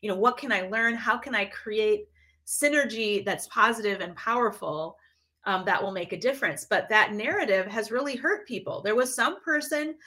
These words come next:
who was very traditional, who only used salt and pepper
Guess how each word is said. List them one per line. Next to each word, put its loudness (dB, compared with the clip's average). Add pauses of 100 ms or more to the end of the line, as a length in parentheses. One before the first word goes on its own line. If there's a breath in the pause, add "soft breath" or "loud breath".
(180 loud breath)
who -6
was 4
very 2
traditional, -2 (180 soft breath)
who -2
only 0
used -4
salt 2
and -6
pepper 4